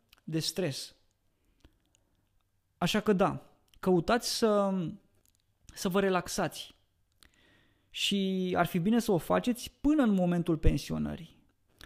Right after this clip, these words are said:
Și nu să așteptați până atunci. Un film care aduce mai multă claritate asupra acestei teorii este filmul The Age of Adeline. Povestea unei femei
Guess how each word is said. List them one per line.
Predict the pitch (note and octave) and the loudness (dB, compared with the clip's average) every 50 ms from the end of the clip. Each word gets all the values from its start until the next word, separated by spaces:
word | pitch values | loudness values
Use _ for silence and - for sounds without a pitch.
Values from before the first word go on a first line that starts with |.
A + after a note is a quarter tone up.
| - _ _ _ | -20 _ _ _
Și | - - - E3+ | -10 -2 0 2
nu | G3+ A#3 | 4 4
să | A3+ B3+ | 4 2
așteptați | G#3 - - F3+ - - D#3+ D3+ D3+ - - - - _ _ | 2 2 0 -2 -2 -2 -2 -2 -2 -4 -10 -14 -16 _ _
până | - - D3 | 0 0 2
atunci. | C#3 C3+ - - - - - - - _ _ _ _ _ _ - - _ - | -2 -6 -8 -12 -14 -14 -14 -16 -18 _ _ _ _ _ _ -20 -20 _ -8
Un | E3+ E3+ E3+ E3 E3 D#3 | -4 -2 -2 0 -2 -2
film | - - A3+ A#3 A#3 | -2 0 0 0 2
care | - A#3 G3+ | 2 0 -2
aduce | F3+ E3 F#3+ F#3 - G#3 | -2 -4 -4 -4 -4 -4
mai | F#3 D#3+ | -2 -2
multă | D#3+ F#3+ G#3+ G#3+ A#3 | -2 -2 -2 -4 -2
claritate | G#3+ A3 G3 E3+ D#3 - D#3 D3+ D3+ - F3 G3 G3+ G3 - | 0 0 0 0 -2 -2 -4 -4 -4 -4 -8 -8 -8 -10 -10
asupra | - D#3+ - - F3+ F#3+ F#3 | -12 -12 -10 -8 -6 -4 -4
acestei | D#3 - - F#3+ F#3+ A3+ G3+ | -4 -4 -6 -6 -6 -6 -6
teorii | E3+ - F3 D#3+ D3+ D3 D#3 F3 G3 | -4 -4 -4 -4 -4 -4 -6 -6 -6
este | G3 F#3 - - F#3 E3+ E3 E3 D#3 D3+ | -6 -8 -6 -6 -6 -6 -4 -6 -8 -8
filmul | D3+ - A#3 A3+ A3 G#3+ G3+ E3+ | -8 -4 -2 -2 0 0 -2 -4
The | D3 D3+ F3 - - | -4 -6 -6 -6 -4
Age | G3 F#3+ G3+ A3 - - - | -4 -2 -2 -2 -4 -4 -6
of | - E3 - - | -6 -8 -6 -4
Adeline. | - F#3 E3 D3 D3 C3+ C3+ C#3+ - D3+ - _ _ _ _ _ _ _ _ _ _ _ _ _ _ - _ _ _ _ _ _ _ - | -4 -4 -2 -2 -4 -4 -6 -8 -12 -14 -18 _ _ _ _ _ _ _ _ _ _ _ _ _ _ -20 _ _ _ _ _ _ _ -8
Povestea | - C4+ C4 C4+ C4+ - A#3 | -4 -2 -2 0 0 0 0
unei | G3+ F#3+ F3+ E3+ | 0 0 -2 -2
femei | - - D#3 C#3 C#3+ C#3+ C#3+ D#3+ F#3+ A3 A#3 | -4 -6 -6 -6 -6 -6 -6 -6 -8 -8 -10